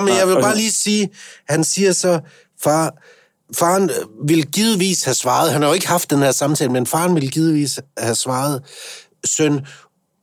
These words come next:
Speaker 2: u-, jeg kan ko-, det er muligt, at du synes, det er hårdt at købe, øh, en, øh, kogebog med vegetariske retter for at komme i bukserne på en, en, en kvinde, men om du så havde købt tusind af dem, så skulle du tænke på, du har, ville stadigvæk have haft det sjovere end mig."
Speaker 1: Ja,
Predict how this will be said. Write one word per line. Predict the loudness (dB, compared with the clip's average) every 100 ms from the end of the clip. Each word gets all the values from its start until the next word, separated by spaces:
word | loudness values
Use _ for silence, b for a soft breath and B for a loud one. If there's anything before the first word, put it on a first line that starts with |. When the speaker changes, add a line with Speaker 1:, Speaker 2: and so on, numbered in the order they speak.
| _ _
Speaker 2:
u-, | 2 2 2 0
jeg | -2
kan | -2 -2
ko-, | -2
det | 2 2
er |
muligt, | 4 2 2 2
at | 0
du | -2
synes, | 0 -2
det | 0 0
er |
hårdt | 0 0
at | -2
købe, | -2 0 0 -2
øh, | -2 -2 -2 -2 -4 -6 -6
en, | -6
øh, | -4
kogebog | -2 -2 0 -2 0
med | -2
vegetariske | -2 -4 -4 -2 -2 -2 -4
retter | -4 -2
for | -4
at | -4
komme | -6
i | -4
bukserne | -4 -4 -4 -6 -6
på | -6
en, | -6 -8
en, | -6 -6 -6
en | -8 -8 -8
kvinde, | -4 -4 -2
men | -4 -6 B B B
om | -6
du | -4
så | -2
havde | -2
købt | 0 -2 -2
tusind | -2 0 0 -2 0
af | 0
dem, | -2 -8
så | -12 -10 -8
skulle | -6 -4
du |
tænke | -2 0
på, | 0 -2 B B B B _
du | -2 -2
har, | -2 -6 -4
ville | -4 -2
stadigvæk | -2 0 0 -2
have | -2
haft | -6 -4
det | -4
sjovere | -2 0 0 0
end | -2
mig." | -4 -8 -10 _
Speaker 1:
Ja, | -6